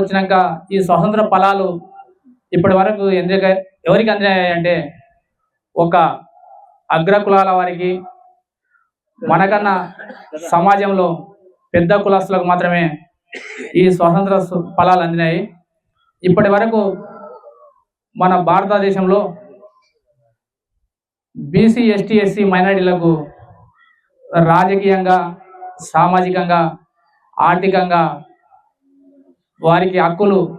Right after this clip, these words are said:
ఈ రాజ్యాంగం కల్పించలేదా, లేకపోతే దాన్ని అమలు చేస్తలేరా? ఈ యొక్క కింది స్థాయి ప్రజలకు మాకు అర్థం అవుతలేదు. ఎందుకంటే ప్రతి ప్రభుత్వం మేము ఎస్సీ, ఎస్టీ,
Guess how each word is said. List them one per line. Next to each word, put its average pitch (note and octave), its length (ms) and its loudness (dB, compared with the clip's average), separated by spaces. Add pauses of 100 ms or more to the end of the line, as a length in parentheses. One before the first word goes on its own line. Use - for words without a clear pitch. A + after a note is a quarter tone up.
(360)
ఈ F#3+ 40 4 (120)
రాజ్యాంగం G3 500 0 (120)
కల్పించలేదా, G3 800 2 (600)
లేకపోతే G3+ 580 2 (380)
దాన్ని F#3 260 0
అమలు G3+ 300 -2
చేస్తలేరా? F#3+ 500 2 (1300)
ఈ F3+ 140 4
యొక్క F#3+ 160 2 (760)
కింది G#3 260 4
స్థాయి G#3 380 0
ప్రజలకు F#3+ 400 0 (600)
మాకు G3 440 2 (920)
అర్థం E3+ 400 2
అవుతలేదు. G3 440 0 (720)
ఎందుకంటే G3 460 2 (400)
ప్రతి G3 320 2
ప్రభుత్వం A3 460 2 (680)
మేము G3 260 2
ఎస్సీ, G3 300 0
ఎస్టీ, G#3+ 220 0